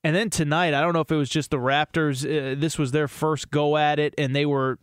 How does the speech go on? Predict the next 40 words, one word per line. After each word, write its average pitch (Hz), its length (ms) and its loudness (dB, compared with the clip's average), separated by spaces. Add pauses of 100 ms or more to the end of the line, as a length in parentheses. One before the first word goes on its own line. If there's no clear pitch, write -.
chomping 151 340 -2
at 143 120 -4
the 147 60 -4
bit 151 240 0
or 175 120 0
whatever, 127 480 0 (340)
but 139 140 -2
the 147 80 0
Raptors 156 480 0
looked 151 180 -2
awesome. 156 400 0
The 139 80 -2
Lakers 151 420 -2
struggled. 147 600 -2 (480)
I 127 80 -2
think 226 160 -2
it's 208 80 -6
gonna 202 140 -2
be 185 100 0
a 170 40 -2
struggle 180 300 -2
for 156 120 -4
the 147 80 0
Lakers 143 400 -2
without 135 260 0
Avery 143 220 -2
Bradley, 139 340 0
without 135 300 0
Rajon 131 420 0
Rondo. 143 380 0
Obviously, 135 340 -2
Rondo 135 300 0
is 123 100 -4
eventually 135 380 -2
gonna 127 120 -4
come 123 160 -6
back. 120 260 -2
Avery 123 160 -2
Bradley 117 360 -2
isn't. 127 300 -4